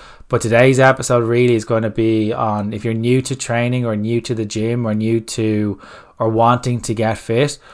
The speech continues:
where to start with your training or how to start with your training and that side of things. So one of the big things that I would kinda always say is you have, like, if you're brand new to the gym or you're brand new to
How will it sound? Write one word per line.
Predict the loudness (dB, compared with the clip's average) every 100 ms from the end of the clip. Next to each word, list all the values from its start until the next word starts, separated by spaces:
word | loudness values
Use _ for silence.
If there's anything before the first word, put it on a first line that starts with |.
| -20 -20 -20 _ -8
where | 2 4 6 2
to | -2 -4
start | 0 4 6 4
with | -4 -4
your | -6
training | -2 -2 -2 -4 -6 -8 -6
or | -6
how | 0 2 2
to | 2
start | -2 0 2 0
with | -4 -6
your | -6
training | -6 -6 -4 -4 -4 -8 _ -20 _ _ _ -6
and | -4 -2 -4 -6 _ _
that | 0 0 2
side | -2 0
of | -2
things. | -4 -6 -10 -16 -20 -20 -20 _
So | -2 2 4 4 2 -6 _ _ _ _ -8
one | 0 4
of |
the | 4
big | 6 6 6
things | -2 0 0 -2 -2
that | 0 0
I | 0 0
would | 0
kinda | -2 0
always | 2 2 2 0
say | 0 0 0 -2 -4 -4
is | -4 -8 -16 -20 -20 _ _ _ _ _ _ _ _ _ _ -20 _ _
you | -8 0 2
have, | 6 8 6
like, | 4 -2
if | -2
you're | 0 2
brand | 4 4 4
new | 2 0
to | 0
the | -4
gym | -2 -2 0 -2
or | -4 -4 -2
you're | -2 -4
brand | 0 2 2 0
new | 0 0 0
to | -2 -6 -2 -2 0 -2 -4